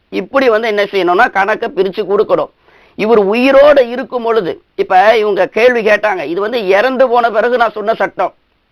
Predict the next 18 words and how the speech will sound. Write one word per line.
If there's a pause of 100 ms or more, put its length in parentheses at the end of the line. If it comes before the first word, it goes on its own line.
(480)
உயிரோட
இருக்கிறாங்க (520)
இவங்க,
லோ-,
சொன்ன
விஷயம்
பிரச்சனை
வந்து
இவர்
உயிரோட
இருக்கிற
மாதிரி
ஏற்பட்டிருக்கு. (340)
இவர்
தாத்தா
வந்து
உயிரோட
இருக்கும்போது